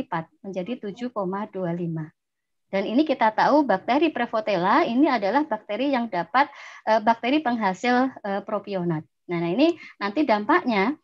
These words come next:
tentunya akan ke produksi propionat yang meningkat, ya. Nah,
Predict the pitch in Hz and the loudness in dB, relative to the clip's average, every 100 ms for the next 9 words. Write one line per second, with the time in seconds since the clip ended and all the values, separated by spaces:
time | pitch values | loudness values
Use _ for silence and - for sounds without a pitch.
0 | _ _ 220 214 202 311 214 - 269 311 | _ _ -8 -6 -2 0 -2 0 4 4
1 | 311 277 302 339 339 - 240 208 202 285 | 4 4 6 4 0 -4 -4 -4 -6 -8
2 | 254 226 208 202 190 240 - 208 214 285 | -4 -4 -2 -4 -2 -2 -2 -2 -2 -4
3 | - 196 185 175 170 165 - _ _ - | -8 -6 -2 -2 -2 -10 -10 _ _ -10
4 | 170 202 254 _ _ _ _ _ _ - | -6 -6 -8 _ _ _ _ _ _ -4
5 | 208 | -2